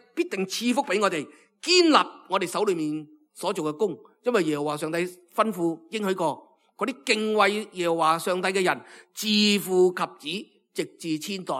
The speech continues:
要成為佢哋嘅祝福。今日我嘅講題呢，係以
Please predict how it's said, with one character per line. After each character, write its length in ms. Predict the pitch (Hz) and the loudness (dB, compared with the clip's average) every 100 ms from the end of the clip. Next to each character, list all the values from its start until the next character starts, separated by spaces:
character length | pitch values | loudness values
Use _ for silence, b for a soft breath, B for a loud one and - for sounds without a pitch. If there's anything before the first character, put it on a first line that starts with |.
| 120 b b - | -8 b b -4
要 200 | 156 151 | -2 -2
成 280 | 147 113 113 | -6 -14 -16
為 160 | 110 _ _ | -20 _ _
佢 140 | - 123 | -16 -14
哋 100 | 117 | -14
嘅 80 | |
祝 120 | 117 110 | -16 -18
福。 180 | - _ _ _ _ _ _ _ _ _ _ _ _ _ _ _ - | -20 _ _ _ _ _ _ _ _ _ _ _ _ _ _ _ -6
今 80 | 262 | -2
日 60 | 170 | -2
我 180 | 156 165 | 0 -2
嘅 60 | |
講 180 | 165 180 | -2 -6
題 140 | 151 127 | -6 -6
呢， 180 | 160 147 | -4 -4
係 220 | 135 127 123 | -8 -14 -16
以 420 | 123 123 139 151 | -18 -14 -12 -14